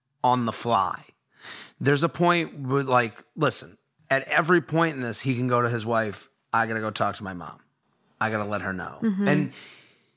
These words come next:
Speaker 1: that's taking us, you have to take your wife's side at a certain point. Like, you're with your wife, you guys are a team.
Speaker 2: Yeah.
Speaker 1: Your mom is making hard, things hard on the team, not just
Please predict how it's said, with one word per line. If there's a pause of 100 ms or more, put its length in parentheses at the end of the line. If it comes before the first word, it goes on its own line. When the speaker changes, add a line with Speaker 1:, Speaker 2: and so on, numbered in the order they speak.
(640)
Speaker 1:
that's
taking
us,
you
have
to
take
your
wife's
side
at
a
certain
point.
Like,
you're
with
your
wife,
you
guys
are
a
team.
Speaker 2:
Yeah.
Speaker 1:
Your
mom
is
making
hard,
things
hard
on
the
team,
not
just